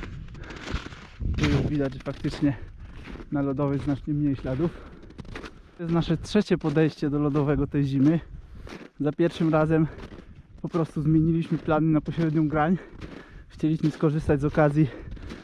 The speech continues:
że był założony ślad. Drugi raz był tydzień temu, gdzie niestety warunki były dość złe i postanowiliśmy zrezygnować.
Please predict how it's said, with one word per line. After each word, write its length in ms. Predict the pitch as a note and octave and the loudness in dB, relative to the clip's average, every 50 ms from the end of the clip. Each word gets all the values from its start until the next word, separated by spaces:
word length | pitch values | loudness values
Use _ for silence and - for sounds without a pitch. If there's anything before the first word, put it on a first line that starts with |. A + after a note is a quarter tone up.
| - - - | -18 -10 -4
że 120 | C#3 D3+ | -4 0
był 160 | C#3 D#3 D3+ | 0 2 2
założony 460 | C3+ D#3+ D3+ D3+ D3 D3+ D3+ C#3 C#3 - | 4 4 4 4 4 4 6 4 4 4
ślad. 320 | - E3 F3 A3 - - - - - - - - - - - - - - - - - - - - - - - - - - - - - - - - - - - - - - | 2 2 2 2 0 -2 -8 -10 -10 -10 -12 -14 -14 -14 -12 -12 -10 -8 -6 -4 -4 -4 -6 -8 -10 -10 -12 -14 -16 -14 -8 -8 -8 -8 -8 -14 -16 -14 -14 -8 -2 -2
Drugi 340 | D3 C#3 F3+ G3+ F#3 F#3 F3+ | 2 6 6 6 8 8 6
raz 200 | F3 E3 E3+ D#3 | 6 6 4 2
był 180 | C#3 D3 D#3 | 2 -2 -2
tydzień 280 | - F#3 D#3+ E3 D#3 D3 | 0 0 2 2 2 2
temu, 340 | - D#3+ C#3+ D3+ F3+ G3 E3 - - - - - - - - - - - - - - - - - - | 4 4 4 6 4 4 4 2 -2 -8 -10 -12 -14 -18 -18 -18 -18 -20 -18 -12 -10 -10 -8 -2 0
gdzie 160 | C#3 C#3+ D#3 | 2 4 6
niestety 500 | D#3+ D#3 - - E3 D#3 - E3+ D#3+ D3 B2 - - - - - - _ - - - - - - - - | 6 4 4 2 0 0 4 4 2 2 2 -2 -10 -14 -18 -20 -20 _ -18 -12 -10 -8 -8 -8 -6 -4
warunki 420 | - C#3+ D#3 D#3+ E3 D#3 C#3+ E3 D3+ | 2 4 6 6 6 6 4 4 2
były 320 | C#3 D3+ D#3 D#3 D3+ C#3+ B2 - - - - | 4 4 4 6 4 4 2 0 -4 -4 0
dość 200 | D#3+ E3 D#3+ D3+ | 2 4 4 4
złe 300 | D3 D#3+ E3 E3 E3+ D#3 - - - - - - - - - - - - - - - | 6 6 6 6 6 2 0 -6 -14 -18 -18 -18 -18 -18 -12 -10 -10 -10 -8 0 4
i 200 | D3 D3 D3 C3+ A#2 - - - - - | 6 6 6 6 4 0 -2 -2 0 -2
postanowiliśmy 680 | D#3 - - E3 D#3 D#3+ D#3 D#3 D#3 D3+ - - D3+ | -2 0 2 4 4 6 4 4 2 2 4 4 4
zrezygnować. 680 | C#3 D3 D3 D3 D3+ D3 C#3 C#3+ C#3 D3+ F#3 - - | 4 6 4 4 4 4 4 2 2 2 2 0 -2